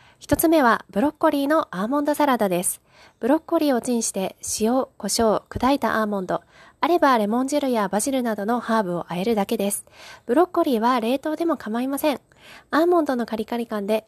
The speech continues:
やみつきになる美味しさです。塩の代わりにめんつゆを使っても美味しくできます。二つ目はスティック野菜のアボカドディップです。アボカドを潰して、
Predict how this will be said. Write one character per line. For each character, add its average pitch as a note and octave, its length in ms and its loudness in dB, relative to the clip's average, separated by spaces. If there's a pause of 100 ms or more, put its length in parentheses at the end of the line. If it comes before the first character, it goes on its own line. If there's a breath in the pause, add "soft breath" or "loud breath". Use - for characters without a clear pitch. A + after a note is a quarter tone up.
や G3+ 100 -6
み C4 120 -2
つ - 120 -10
き D#4+ 100 -2
に E4 100 2
な E4 120 4
る F4+ 80 2
美 E4+ 60 4
味 A#3+ 100 0
し - 40 -10
さ A3 120 -2
で G#3 160 0
す。 - 160 -8 (560 soft breath)
塩 B3 160 4
の D4 100 4
代 D4 140 0
わ C#4 100 2
り C4+ 120 -2
に C4+ 140 -2
め G#3 180 0
ん C#4+ 60 -2
つ - 120 -6
ゆ D#4+ 100 2
を D#4 40 2
使 - 180 -6
っ C#4+ 60 -2
て - 140 -6
も F4+ 220 0
美 A3+ 60 -8
味 G#3 60 -6
し - 100 -6
く G3+ 100 -8
で F#3 80 -6
き F#3+ 100 -8
ま F3 140 -4
す。 - 260 -10 (840 loud breath)
二 C#4+ 200 2
つ E4 120 -4
目 E4 120 4
は B3 240 2
ス - 80 -8
テ C#4+ 120 -4
ィ - 20 -2
ッ - 100 -20
ク F4 100 -2
野 F4 100 4
菜 D4 240 0
の D4+ 220 -2
ア F3 60 -8
ボ A3 120 -4
カ C4 120 -4
ド C#4 140 -4
デ C#4 100 -2
ィ - 20 -10
ッ - 20 -10
プ - 140 -6
で G#3+ 140 0
す。 - 200 -4 (420 loud breath)
ア A3 80 -2
ボ B3+ 140 4
カ C#4 80 4
ド C#4 160 2
を C4+ 60 0
潰 C4 240 -4
し - 100 -6
て、 G#3+ 260 -2